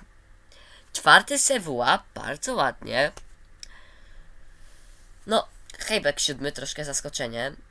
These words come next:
Piąty Kraft. No, już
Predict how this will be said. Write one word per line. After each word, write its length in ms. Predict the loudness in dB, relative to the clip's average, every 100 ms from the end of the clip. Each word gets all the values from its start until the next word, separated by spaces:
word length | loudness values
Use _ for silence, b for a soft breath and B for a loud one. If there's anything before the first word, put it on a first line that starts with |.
| -20 -12
Piąty 280 | -10 -10 -12
Kraft. 800 | -6 -4 -4 -8 -16 -14 -14 -16 -20 -20 -20 -20 -20 -20 -20 -20 -20 -20 -20 -20 -16 -6
No, 280 | 4 6 6
już 600 | 2 -6 -6 -6 -8